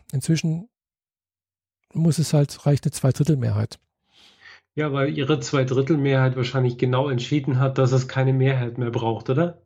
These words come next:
Speaker 1: Nee, nee, nee. Ah, das, das steht im Gesetz so. Gell? Das ist
Speaker 2: Ah, okay.
Speaker 1: gesetzlich verankert. Also früher hieß es, es muss einstimmig beschlossen werden und da konnte natürlich jeder,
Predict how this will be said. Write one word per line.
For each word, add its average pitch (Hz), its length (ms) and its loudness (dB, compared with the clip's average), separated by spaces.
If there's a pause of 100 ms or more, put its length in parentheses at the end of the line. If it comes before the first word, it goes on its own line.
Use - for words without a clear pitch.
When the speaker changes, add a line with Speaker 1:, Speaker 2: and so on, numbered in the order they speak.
(180)
Speaker 1:
Nee, 165 120 2
nee, 180 140 4
nee. 143 320 2
Ah, 175 160 -2
das, 160 240 -2
das 147 280 -2
steht 170 220 0
im 170 80 2
Gesetz 151 320 0
so. 104 240 -4 (1080)
Gell? 127 200 -4 (280)
Das 131 140 -6
ist - 240 -8
Speaker 2:
Ah, 120 140 -4
okay. 117 220 -4
Speaker 1:
gesetzlich 160 520 0
verankert. 151 400 -2
Also 135 180 0
früher 208 360 0 (300)
hieß 185 160 2
es, 170 80 0
es 151 60 -8
muss 175 200 0
einstimmig 160 480 0
beschlossen 185 440 -2
werden 226 300 0 (400)
und 156 60 -4
da 165 80 2
konnte 190 260 2
natürlich 160 320 0
jeder, 180 380 2